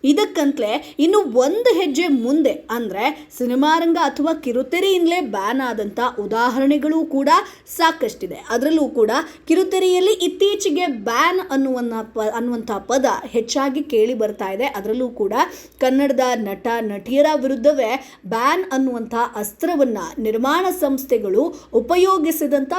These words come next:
ಸಾಕಷ್ಟು ಉದಾಹರಣೆಗಳು ನಮ್ಮ ಕಣ್ಣು ಮುಂದೆ ಇದೆ. ಇತ್ತೀಚೆಗಷ್ಟೇ ಇಂತಹ ಒಂದೆರಡು ಘಟನೆಗಳು ಕೂಡ ನಡೆದಿದೆ. ಆದ್ರೆ ಚಿತ್ರರಂಗದಲ್ಲಾಗ್ಲಿ, ಕಿರುತೆರೆಯಲ್ಲಾಗ್ಲಿ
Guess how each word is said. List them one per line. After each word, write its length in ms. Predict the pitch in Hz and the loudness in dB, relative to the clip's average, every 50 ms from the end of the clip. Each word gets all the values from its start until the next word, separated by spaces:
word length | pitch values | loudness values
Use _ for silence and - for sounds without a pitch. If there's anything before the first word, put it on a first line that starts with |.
| 359 359 - | -4 -2 -2
ಸಾಕಷ್ಟು 480 | 269 247 247 - 269 - - - 294 | -4 -4 -4 -6 -8 -6 -4 -2 -2
ಉದಾಹರಣೆಗಳು 560 | 294 294 - 226 226 233 240 247 233 240 220 | -2 0 0 -2 0 0 0 0 0 -2 -4
ನಮ್ಮ 520 | 214 214 202 240 285 403 453 453 403 381 339 | -4 -4 0 0 0 0 0 -2 -2 -2 -2
ಕಣ್ಣು 300 | - - 269 226 214 208 | -2 -2 -2 -2 -2 -2
ಮುಂದೆ 300 | 196 185 185 190 233 302 | -6 -8 -4 0 2 2
ಇದೆ. 520 | 285 220 170 151 - - - - - - - | 2 2 0 -2 -12 -16 -18 -20 -12 -6 -2
ಇತ್ತೀಚೆಗಷ್ಟೇ 1080 | 262 285 285 - 403 427 440 415 - 427 381 302 339 320 330 - 285 262 285 330 311 277 | -2 0 2 4 6 6 4 4 4 0 2 2 0 -2 0 0 2 2 2 0 0 0
ಇಂತಹ 500 | 285 285 285 285 311 294 330 320 277 240 | 0 0 2 0 0 0 0 0 2 0
ಒಂದೆರಡು 560 | 233 247 254 285 311 320 330 320 339 262 226 | 0 0 2 2 2 2 2 0 -2 -2 -2
ಘಟನೆಗಳು 600 | 226 220 226 269 285 277 294 277 302 330 359 370 | -4 -4 -2 0 0 0 0 0 0 0 0 0
ಕೂಡ 200 | - 311 285 262 262 | 0 0 0 0 0
ನಡೆದಿದೆ. 420 | 233 202 202 202 202 202 202 208 269 | -2 -2 -4 -6 -4 -4 0 0 0
ಆದ್ರೆ 720 | - - 226 214 190 175 190 214 262 302 311 - - - _ | 0 0 -2 -6 -6 -4 -2 -2 -2 -2 -4 -8 -18 -20 _
ಚಿತ್ರರಂಗದಲ್ಲಾಗ್ಲಿ, 1120 | - 339 339 311 415 415 415 403 381 381 381 359 359 359 359 349 339 339 330 349 370 392 381 | -2 -2 -2 0 0 0 0 0 2 2 2 2 2 0 0 2 0 0 2 2 2 2 0
ಕಿರುತೆರೆಯಲ್ಲಾಗ್ಲಿ 1300 | 381 - 285 277 294 285 277 302 294 302 285 262 240 226 214 202 190 196 254 311 370 359 - - - | 0 0 0 0 0 0 0 0 0 2 2 2 2 2 0 -2 -4 -4 -2 -2 -2 -4 -6 -12 -18